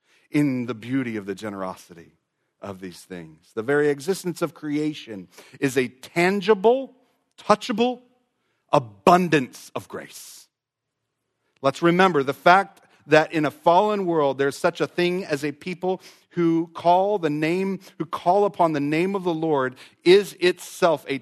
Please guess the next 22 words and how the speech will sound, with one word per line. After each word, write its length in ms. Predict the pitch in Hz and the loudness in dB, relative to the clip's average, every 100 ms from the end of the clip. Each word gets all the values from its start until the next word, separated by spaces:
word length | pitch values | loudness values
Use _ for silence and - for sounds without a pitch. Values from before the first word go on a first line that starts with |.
| _ | _
tangible 880 | - - 196 220 196 220 226 233 233 _ _ _ | -16 -2 0 0 -2 -2 0 0 -4 _ _ _
evidence 640 | 185 165 139 123 113 - - | 2 2 0 -4 -6 -12 -4
of 140 | 127 117 | -4 2
lavish 520 | 131 123 110 117 - | 2 2 -2 -10 -10
grace. 500 | 113 107 78 - - _ _ 156 | -4 -4 -6 -16 -20 _ _ 4
That 240 | 170 151 | 4 4
there 160 | 151 147 | 0 0
is 420 | - 311 320 170 | 0 2 4 0
a 80 | 127 | -4
church, 580 | - 92 _ - - _ _ _ _ _ _ _ _ _ _ | -8 -10 _ -20 -20 _ _ _ _ _ _ _ _ _ _
that 140 | 196 208 | 4 6
there 180 | 208 | 4
are 400 | 160 233 302 285 | 6 10 12 12
a 120 | 202 190 | 8 4
redeemed 560 | 180 147 165 135 120 | 2 0 2 0 0
people, 500 | 160 156 107 92 85 _ _ _ - | -2 -2 -6 -10 -12 _ _ _ 4
is 320 | 185 170 - - _ _ _ | 6 6 0 -16 _ _ _
physical 600 | 330 330 285 311 302 302 247 | 4 4 4 4 4 6 6
evidence 1040 | 170 139 107 92 - - - - _ _ _ _ _ _ _ _ 123 | 4 0 -8 -16 -20 -20 -20 -20 _ _ _ _ _ _ _ _ -8
of 100 | 113 | -8
a 60 | |
redeemer. 420 | 98 87 80 101 | -8 -12 -18 -20